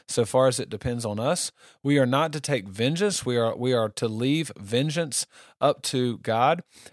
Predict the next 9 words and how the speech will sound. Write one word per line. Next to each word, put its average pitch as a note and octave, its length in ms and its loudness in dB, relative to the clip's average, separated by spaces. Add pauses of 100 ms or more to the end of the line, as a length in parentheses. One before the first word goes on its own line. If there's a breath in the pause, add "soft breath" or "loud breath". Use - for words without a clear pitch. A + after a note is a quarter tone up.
(100 loud breath)
And C#3 180 4
then C#3 220 2
we D3 160 4
are C#3+ 100 6
to - 240 -2
overcome D#3+ 600 0
evil C3+ 580 -4 (380)
with C3+ 340 2 (140)
good. D3 320 2